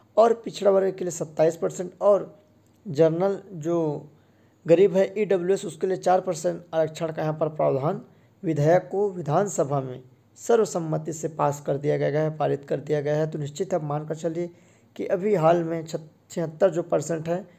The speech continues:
वह आरक्षण हो चुका है। जब तक कोर्ट के द्वारा स्टे न लग जाए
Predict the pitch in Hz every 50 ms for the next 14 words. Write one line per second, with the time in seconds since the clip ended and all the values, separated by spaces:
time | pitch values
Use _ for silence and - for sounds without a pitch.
0 | _ _ _ _ - 175 170 170 160 156 143 147 - 165 143 123 131 147 156 -
1 | 175 - 190 185 170 143 - - 269 - - 196 180 - - - _ _ _ _
2 | _ _ _ _ _ _ - _ _ _ _ _ _ _ _ _ _ _ - 196
3 | 202 196 196 - 202 170 185 180 175 175 175 - - - 196 180 151 135 139 151
4 | 160 170 165 147 139 170 170 180 185 190